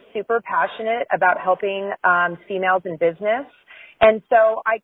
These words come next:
created Be Diggable to really empower women to own their stories and further, further their careers by building their personal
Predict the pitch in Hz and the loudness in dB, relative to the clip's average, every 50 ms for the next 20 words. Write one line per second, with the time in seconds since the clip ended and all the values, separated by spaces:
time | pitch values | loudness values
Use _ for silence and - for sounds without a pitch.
0 | _ - 269 247 262 294 339 339 285 233 190 233 233 190 190 214 208 190 208 180 | _ -14 -14 -14 -12 -12 -14 -14 -16 _ -18 -18 -12 -6 -4 -4 -2 -2 -2 -2
1 | 190 180 185 180 _ - - 214 196 185 185 180 180 180 175 175 - _ - 175 | -2 -2 -2 -4 _ -12 -8 -6 -4 -4 -2 -4 -4 -6 -6 -8 -12 _ -16 -8
2 | 165 220 233 233 247 233 226 226 226 - _ _ _ _ - - 214 196 - - | -2 0 2 2 2 0 -4 -8 -12 -16 _ _ _ _ -10 -8 -8 -8 -6 -2
3 | - 226 233 240 269 285 277 226 208 196 185 196 208 220 233 247 240 _ _ - | 2 4 4 4 2 -2 -6 -8 -10 -10 -10 -8 -10 -10 -10 -12 -16 _ _ -10
4 | 226 208 196 190 180 - - - 196 190 208 226 240 269 285 - - _ - 190 | -8 -6 -6 -6 -8 -10 -8 -4 -4 -4 -4 -4 -4 -6 -6 -6 -10 _ -4 0
5 | 180 185 190 196 208 226 247 262 269 _ _ _ _ _ _ _ _ - - 214 | 0 2 2 0 -2 -4 -6 -8 -12 _ _ _ _ _ _ _ _ -2 -2 -2
6 | 208 - - 220 214 208 214 226 220 - - - _ _ _ - _ _ - 220 | -2 0 2 2 2 4 2 0 -4 -4 -10 -14 _ _ _ -20 _ _ 2 2
7 | 226 226 240 247 240 220 208 196 - - - 196 170 175 170 175 180 190 202 214 | 2 4 2 0 0 0 0 -2 -2 -4 -8 -6 -4 -2 0 0 2 2 2 0
8 | 226 208 _ - 190 185 175 170 170 165 165 _ - 202 190 185 175 202 202 208 | -4 -4 _ 2 4 4 4 4 0 -2 -6 _ 0 2 2 2 0 -4 -6 -6
9 | 202 180 - - - 175 170 _ - 196 185 180 | -6 -6 -6 -6 -8 -8 -8 _ -10 -8 -8 -6